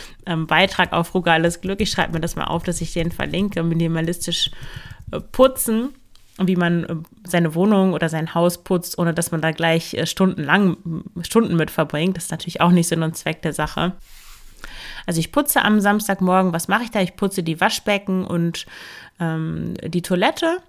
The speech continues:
und ich sauge einfach mal alles durch und auch gründlich die Teppiche und so weiter. Das dauert ungefähr eine Stunde, weil ich da zwischendurch auch immer noch anfange,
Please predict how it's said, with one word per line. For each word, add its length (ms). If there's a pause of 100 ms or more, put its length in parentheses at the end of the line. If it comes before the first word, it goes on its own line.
(420)
und 300
ich 220
sauge 420
einfach 300
mal 100
alles 300
durch 260
und 100
auch 200
gründlich 320
die 120
Teppiche 460
und 140
so 100
weiter. 220
Das 160
dauert 300
ungefähr 400
eine 180
Stunde, 480
weil 120
ich 60
da 100
zwischendurch 480
auch 100
immer 180
noch 140
anfange, 600